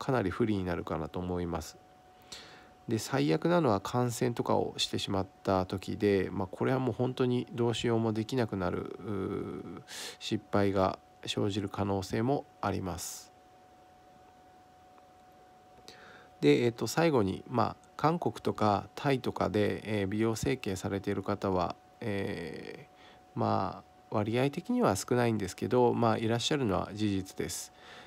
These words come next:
なんですけれども、まあ、本当に慎重に、えー、なっていただきたいなと思うのと、まあ、本当にうまい先生は、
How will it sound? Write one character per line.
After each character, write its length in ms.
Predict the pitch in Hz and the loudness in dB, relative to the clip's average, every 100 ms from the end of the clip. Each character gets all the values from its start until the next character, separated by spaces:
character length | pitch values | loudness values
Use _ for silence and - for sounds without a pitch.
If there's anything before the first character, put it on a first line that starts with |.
| - - - - | -20 -20 -20 -4
な 120 | 131 131 | 2 4
ん 60 | |
で 100 | 110 | 2
す 100 | 101 | 0
け 120 | - | 0
れ 100 | 117 | 0
ど 100 | 117 | 2
も、 280 | 139 156 143 | 4 4 4
ま 220 | 92 120 104 | 2 2 2
あ、 40 | - | 0
本 180 | - 139 | -4 0
当 100 | 143 | 2
に 220 | 135 127 131 | 2 0 -2
慎 280 | 135 131 | 0 0
重 240 | 123 123 117 | 2 4 4
に、 260 | 120 139 - - | 2 -2 -8 -8
え 880 | 104 104 101 101 101 98 95 92 92 107 104 - - - - - - - - | -2 0 2 2 0 0 -2 -2 -6 -10 -16 -20 -20 -20 -20 -20 -20 -12 -2
ー、 20 | |
な 80 | 117 | 0
っ 40 | |
て 160 | 113 101 | 2 0
い 100 | 95 | 2
た 100 | 98 | 0
だ 120 | 98 | 0
き 120 | - | -2
た 120 | - 98 | -2 0
い 60 | |
な 120 | 92 90 | 0 -2
と 320 | - 95 - - | -4 -6 -6 -2
思 460 | 113 104 101 104 101 | 0 2 2 2 2
う 40 | |
の 240 | 98 95 95 - | 0 -2 -4 2
と、 380 | 147 143 143 - - - - - - - | 6 8 8 2 -10 -14 -14 -16 -10 0
ま 100 | 127 | 0
あ、 40 | |
本 220 | 95 123 127 | 2 -2 2
当 160 | 147 | 4
に 320 | 143 139 127 - - - | 4 4 0 -8 -20 -2
う 60 | 127 | 2
ま 180 | 135 147 | 6 4
い 40 | |
先 220 | - 98 | 4 -2
生 240 | 98 113 104 | -2 0 2
は、 260 | 98 90 | 2 -2